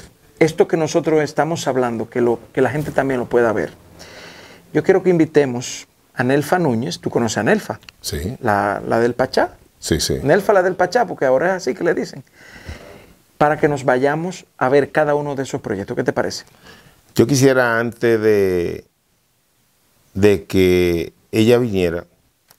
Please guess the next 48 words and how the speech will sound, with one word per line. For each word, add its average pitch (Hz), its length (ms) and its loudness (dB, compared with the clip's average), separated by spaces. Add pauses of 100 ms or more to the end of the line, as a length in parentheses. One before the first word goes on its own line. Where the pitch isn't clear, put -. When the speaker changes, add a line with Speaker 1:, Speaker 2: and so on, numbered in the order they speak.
(300)
Speaker 2:
permitirme 113 880 2
y 87 160 -8
darte 104 260 0
las 101 140 2
gracias 101 440 0
a 90 40 -2
Dios 95 400 -2
nuevamente 92 640 -4
y 87 80 2
a 85 60 2
ti. - 280 -6 (680)
Y 101 60 2
que 104 140 4
podemos 104 560 2
tomarnos 101 640 0
una 104 280 -4
copa 104 540 -2 (220)
y 101 80 -12
que 98 140 -4
podemos 202 340 2
brindar 185 520 2
Speaker 1:
Pero 233 200 4
vamos 180 220 2
a - 20 2
Speaker 2:
por 185 100 2
tu, 185 60 -2
Speaker 1:
brindar. 170 520 0 (240)
Speaker 2:
por 110 160 -4
tu 107 80 -12
presencia 110 520 -6
aquí. 117 180 -6
¿Qué 135 100 -2
te 139 120 -4
parece? 98 360 0
Speaker 1:
Mu-, 214 260 2
estoy 240 420 2
muy 254 340 0
de 208 100 4
acuerdo. 185 400 0
Speaker 2:
Va-, - 100 2
vamos - 20 4
a 220 40 2
Speaker 1:
Mariel, 254 180 4
Speaker 2:
ver 127 80 -8
Speaker 1:
por 214 120 -2
Speaker 2:
si - 60 -18
Speaker 1:
favor. 208 420 -2
Speaker 2:
Mariel. 110 380 -2